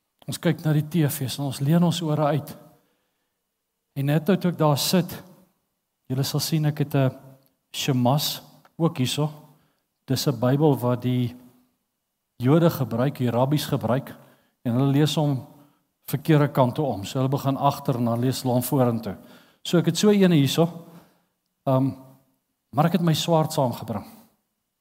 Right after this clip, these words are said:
So ek gaan een keer uit 'n C E V verwys. My res van die tyd gaan ek uit die drieënvyftig of die King James Bybels verwys.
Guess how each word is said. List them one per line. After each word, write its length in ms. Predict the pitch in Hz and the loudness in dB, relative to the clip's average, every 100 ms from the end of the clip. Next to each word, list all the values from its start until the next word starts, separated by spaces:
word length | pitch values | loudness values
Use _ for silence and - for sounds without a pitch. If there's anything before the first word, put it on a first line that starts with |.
| - - | -20 -8
So 420 | - 151 147 - - - | 0 2 0 -4 -18 -6
ek 80 | 160 | -2
gaan 280 | 190 180 196 | 0 0 4
een 200 | 220 220 | 4 6
keer 200 | 170 143 | 2 2
uit 160 | 135 | 0
'n 60 | 147 | -2
C 180 | - 175 | 0 -2
E 280 | 175 160 | 2 2
V 260 | 131 131 131 - - _ _ - | 2 0 -2 -4 -20 _ _ -4
verwys. 640 | 151 120 117 104 - - - _ _ _ _ _ 143 | -2 2 0 -2 -8 -12 -20 _ _ _ _ _ 0
My 80 | |
res 220 | 156 220 220 | 2 2 2
van 100 | 190 | 0
die 200 | 151 147 | 2 0
tyd 260 | 156 147 | 0 0
gaan 160 | - 131 | -2 -2
ek 140 | 127 | -2
uit 160 | 135 120 | -2 0
die 80 | 143 | 2
drieënvyftig 680 | 202 202 165 147 165 - | 2 2 0 2 -2 -2
of 120 | 135 | -6
die 80 | 123 | -6
King 260 | 120 143 113 | -4 -6 -2
James 300 | 120 127 - | -2 -2 -2
Bybels 460 | 123 110 107 - - _ _ _ _ | -2 -2 -4 -8 -16 _ _ _ _
verwys. 520 | - 120 110 95 - | -4 -2 -2 -6 -12